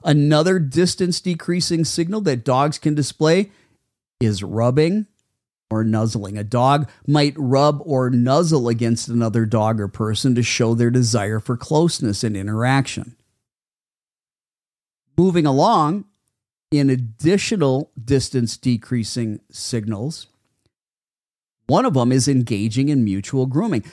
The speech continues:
Dogs may engage in mutual grooming, such as licking each other's faces or ears, as a way to bond and decrease the distance between them.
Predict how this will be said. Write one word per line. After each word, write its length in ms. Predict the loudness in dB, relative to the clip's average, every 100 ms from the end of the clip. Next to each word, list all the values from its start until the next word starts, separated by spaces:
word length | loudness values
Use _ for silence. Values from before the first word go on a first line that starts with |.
| _
Dogs 480 | -2 0 2 -2 -2
may 260 | -6 -6 -6
engage 840 | -2 0 2 0 -2 -4 -8 -12 _ _ _ _
in 340 | 0 2 2 0 0
mutual 520 | 2 2 -2 -4 -4
grooming, 500 | -2 -2 -2 -2 -4
such 320 | -2 -2 0
as 380 | 0 0 -2 -4 _ _ _ _ 0
licking 400 | 2 2 2 2
each 240 | 0 -2
other's 280 | -6 -6 -12
faces 800 | -2 2 2 2 0 2 2 0
or 240 | -4 -10 -4
ears, 480 | 0 2 2 2 -2 -20 _ -8
as 280 | -4 0 0
a 60 |
way 280 | 0 2 0
to 180 | 0 -2
bond 720 | -2 -2 0 2 0 -2 -6 _ -6
and 340 | -2 2 2 0
decrease 500 | -4 -2 0 0 -2
the 160 | -4
distance 680 | -2 0 0 0 -2 -4 -2
between 560 | -2 -2 0 0 2 0
them. 240 | -6 -16